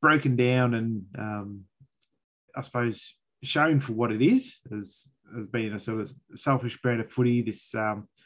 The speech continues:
I suppose, survival brand that we seem to be, um, you know, embodying from, you know, the, on the playing field, you know, surviving for your spot, you know, just trying to get the amount of touches you think might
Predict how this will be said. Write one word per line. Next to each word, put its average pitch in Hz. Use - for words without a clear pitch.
I 131
suppose, 131
survival 123
brand 123
that 113
we 127
seem 147
to 135
be, 120
um, 113
you 123
know, 120
embodying 127
from, 113
you 107
know, 101
the, 98
on 117
the 110
playing 165
field, 160
you 113
know, 110
surviving 120
for 127
your 117
spot, 135
you 123
know, 117
just 117
trying 131
to 120
get 127
the 127
amount 127
of 127
touches 110
you 131
think 127
might 120